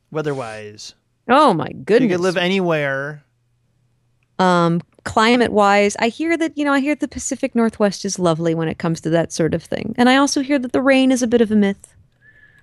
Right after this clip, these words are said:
Speaker 2: So I will say Pacific Northwest.
Speaker 1: So they still haven't seen the first rainfall in Seattle?
Speaker 2: I, I, <laughs>
Speaker 1: It's still
Speaker 2: smart ass.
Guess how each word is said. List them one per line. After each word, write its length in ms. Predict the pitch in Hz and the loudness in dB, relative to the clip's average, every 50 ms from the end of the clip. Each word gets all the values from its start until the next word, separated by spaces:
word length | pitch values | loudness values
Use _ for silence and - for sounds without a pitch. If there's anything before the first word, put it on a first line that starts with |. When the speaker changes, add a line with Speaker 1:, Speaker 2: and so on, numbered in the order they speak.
| _ | _
Speaker 2:
So 200 | - - - 294 - | -10 -4 -2 0 2
I 160 | 302 320 330 | 2 2 2
will 140 | 320 320 311 | 2 0 -2
say 640 | - - 311 294 285 285 277 277 277 269 262 247 - _ _ - | -2 0 2 4 4 4 4 4 2 0 -4 -6 -12 _ _ -14
Pacific 420 | - 262 - - 262 - 269 247 - | -14 -10 -6 -6 -6 -4 -4 -2 -2
Northwest. 500 | 247 247 240 - - 240 240 233 - - | 0 -2 -2 -2 -4 -4 -4 -6 -6 -6
Speaker 1:
So 120 | - 185 165 | -4 -4 -2
they 140 | 170 185 175 | 0 -2 -2
still 240 | - - 196 190 170 | -2 -4 -4 -2 0
haven't 260 | 175 170 165 185 175 | 0 -2 -2 -2 -4
seen 260 | - - 165 160 165 | -4 -4 -4 -4 -4
the 80 | 160 151 | -4 -4
first 300 | - - 160 160 - - | -4 -4 -4 -4 -2 -4
rainfall 480 | 151 147 151 - - 165 160 170 175 | -4 -4 -4 -4 -2 -2 -2 -2 -2
in 100 | 165 147 | -4 -8
Seattle? 540 | 143 - - 139 135 135 139 156 165 180 - _ _ _ _ _ _ _ _ _ _ _ _ _ _ _ _ _ _ _ _ _ _ - - - - - - - - | -10 -12 -12 -10 -10 -10 -10 -10 -12 -12 -14 _ _ _ _ _ _ _ _ _ _ _ _ _ _ _ _ _ _ _ _ _ _ -20 -20 -20 -20 -20 -14 -8 -4
Speaker 2:
I, 360 | 240 247 285 339 349 339 294 - - | -2 2 4 4 4 4 4 0 -2
I, 320 | - - - 285 311 330 - | -4 0 0 2 2 0 0
<laughs> 920 | 254 - - 330 330 - - 247 220 - 208 180 170 165 143 170 160 156 196 | -2 0 2 2 2 4 2 0 0 0 -2 -4 -4 -4 -6 -6 -6 -6 -8
Speaker 1:
It's 120 | 160 - | -8 -10
still 180 | - - 190 170 | -10 -8 -6 -4
Speaker 2:
smart 140 | 185 175 170 | -2 -2 -2
ass. 420 | 175 170 175 180 - - - - | -4 -6 -8 -10 -14 -20 -20 -20